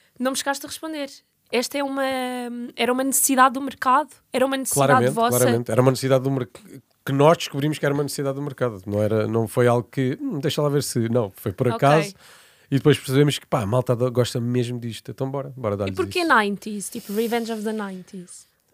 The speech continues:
Speaker 2: Ah, se, nós
Speaker 1: Não havia outro?
Speaker 2: Não, olha, nós em, nós já produzíamos a festa da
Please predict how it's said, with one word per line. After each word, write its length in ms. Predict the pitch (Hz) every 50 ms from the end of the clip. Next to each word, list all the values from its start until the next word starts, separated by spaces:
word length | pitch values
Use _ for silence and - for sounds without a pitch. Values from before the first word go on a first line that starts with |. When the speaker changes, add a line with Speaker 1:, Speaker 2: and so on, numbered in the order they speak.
| _ _ -
Speaker 2:
Ah, 360 | - - 196 202 190 196 196
se, 240 | 185 - - - - - - - - _ _ - -
nós 500 | - 170 180 185 180 - - - - - _
Speaker 1:
Não 140 | 226 233 240 240
havia 220 | 226 247 254 254
outro? 580 | 247 247 240 - - 233 226 226 220 220 214 220 214 _
Speaker 2:
Não, 300 | - 185 180 180 175 175
olha, 240 | - 165 151 139 123
nós 520 | 113 135 151 160 170 160 151 - - - - -
em, 460 | 147 151 151 151 151 151 147 143 135 127 - - - _ _ _ _ _ _ _ _ _ _ _ _ _ - _ -
nós 220 | 147 143 143 139
já 80 | 147 151
produzíamos 480 | 139 - 147 135 123 127 139 139 131 123
a 40 | 123
festa 380 | - - 127 - - - 131
da 380 | 117 113 110 117 117 117 117